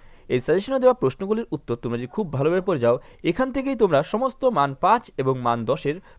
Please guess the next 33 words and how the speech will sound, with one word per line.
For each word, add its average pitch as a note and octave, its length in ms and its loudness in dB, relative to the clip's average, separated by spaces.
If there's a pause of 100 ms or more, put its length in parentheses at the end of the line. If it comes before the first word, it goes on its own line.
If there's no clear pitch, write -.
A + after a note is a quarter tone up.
প্রশ্নগুলি A#3 460 -2
কমন C#3 260 -2
পেয়ে A2+ 180 -2
যাবে। G2 300 -6 (640)
এবং B2+ 260 2
এরপর F#3+ 440 6
পরবর্তী G3+ 500 -2
ভিডিওতে D3+ 320 -2
তোমাদের C3+ 440 0 (260)
মান D3+ 320 0
দুইয়ের F3 360 2 (400)
উত্তর A#3 320 -6
সহ G3 240 2
সাজেশন C3+ 400 0 (260)
দেওয়া B2+ 200 8
হবে। G#2 280 0 (580)
এছাড়াও D3 380 4
খুব A#3 320 -4
তাড়াতাড়ি D#3 520 4
অন্যান্য A#3 320 -2
বিষয়ের F3 400 0 (300)
সমস্ত A#3 380 -4
সাজেশনগুলি F3+ 520 0
দিয়ে C#3 160 -2
দেওয়া B2+ 160 2
হবে। G2+ 220 -4
তোমাদের G3 300 -4
যদি B3 160 -4
অন্যান্য F3+ 280 -4
বিষয়ের G#3+ 280 -4
সাজেশনগুলো G#3+ 560 -2
প্রয়োজন G3 320 -4
হয়, D#3 240 2